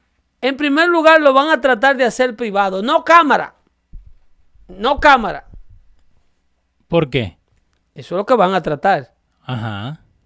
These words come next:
Speaker 1: ¿Ok? Van a argumentar que ahí se va a vincular, eh, mucha información de información clasificada.
Speaker 2: By the way, sigo buscando lo de Pelosi. El New York Times me lo escribe todo, pero no me
Speaker 1: No
Speaker 2: pone
Speaker 1: hay
Speaker 2: ni un
Speaker 1: imagen,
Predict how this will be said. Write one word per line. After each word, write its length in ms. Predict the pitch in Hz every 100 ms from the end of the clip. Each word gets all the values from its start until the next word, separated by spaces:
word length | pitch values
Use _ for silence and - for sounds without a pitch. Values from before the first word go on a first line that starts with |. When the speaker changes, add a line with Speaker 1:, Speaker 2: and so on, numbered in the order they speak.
| _ _
Speaker 1:
¿Ok? 200 | 165 175 196 302 - _ _ _ _ _ _ -
Van 260 | 170 254
a 40 | 285
argumentar 720 | 240 269 247 196 254 254 247
que 200 | - 214
ahí 220 | 202 247
se 140 | 214 233
va 140 | 226
a 40 |
vincular, 840 | 226 226 202 220 214 220 214 202 -
eh, 240 | 196 185
mucha 300 | 185 240 226
información 880 | 233 196 208 190 - 220 202 190 185 _ _ _ _ _ _ _ _ _
de 180 | 180 226
información 580 | 226 226 220 202 226 233
clasificada. 840 | 214 180 175 175 147 277 269 202 - _ _
Speaker 2:
By 160 | - 151
the 60 |
way, 180 | 165 151
sigo 200 | - 160
buscando 400 | 170 160 175 170
lo 60 | 156
de 100 | 147
Pelosi. 540 | 156 156 185 - 196 -
El 920 | 139 131 127 127 127 123 123 120 123
New 100 | 160
York 220 | 165 165
Times 380 | - 180 175 175
me 100 | 139
lo 100 | 127
escribe 340 | 117 156 180
todo, 360 | 156 202 233 214
pero 160 | 170 139
no 140 | 151
me 100 | 165
Speaker 1:
No 40 | 185
Speaker 2:
pone 160 | 226 233
Speaker 1:
hay 80 | 240
Speaker 2:
ni 60 | -
un 40 |
Speaker 1:
imagen, 200 | - -